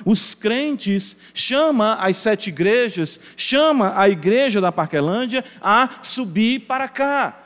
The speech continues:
olhem para cá, vejam as coisas de cima. Eu creio que aí é que está a beleza do Apocalipse, é quando nós conseguimos compreender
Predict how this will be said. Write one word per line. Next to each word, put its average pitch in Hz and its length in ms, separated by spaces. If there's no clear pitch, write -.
olhem 269 440
para 262 200
cá, 254 460
vejam 254 500
as 220 180
coisas 247 720
de 196 120
cima. 285 580
Eu 143 120
creio 214 200
que 185 140
aí 175 160
é 220 60
que 160 120
está 180 200
a - 20
beleza 151 380
do 135 60
Apocalipse, 123 540
é 117 40
quando 143 220
nós 160 260
conseguimos 147 540
compreender 147 1040